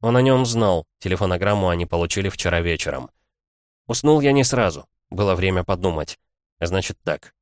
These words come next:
я беру под командование взвод стрелков и одновременно являюсь командиром охраны моста, остальные мне подчиняются. То есть две должности тянуть придётся. Впрочем, прежний командир, пропавший лейтенант Клементьев,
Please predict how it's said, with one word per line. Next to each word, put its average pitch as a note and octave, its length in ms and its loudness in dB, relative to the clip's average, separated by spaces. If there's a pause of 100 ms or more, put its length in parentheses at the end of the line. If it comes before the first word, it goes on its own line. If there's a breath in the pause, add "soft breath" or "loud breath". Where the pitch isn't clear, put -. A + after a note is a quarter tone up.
(200)
я G#2 180 -4
беру C#3 200 2
под C3+ 160 -2
командование B2 640 2
взвод G2+ 360 -2
стрелков G#2 680 0
и A#2+ 80 -4
одновременно A2+ 680 2
являюсь A2+ 540 0
командиром G#2 520 2
охраны G#2+ 360 2
моста, G2 480 0 (200)
остальные F#2+ 540 -2
мне F2 200 -2
подчиняются. F2 840 -4 (480)
То B2+ 120 -2
есть G#2+ 260 -2
две G2 200 -2
должности F2 640 -2
тянуть D#2 380 -6
придётся. D#2 500 -6 (400)
Впрочем, G#2+ 500 -2
прежний G2 380 0
командир, F#2 560 0
пропавший F2 560 -2
лейтенант F2 560 -2
Клементьев, G2 640 -4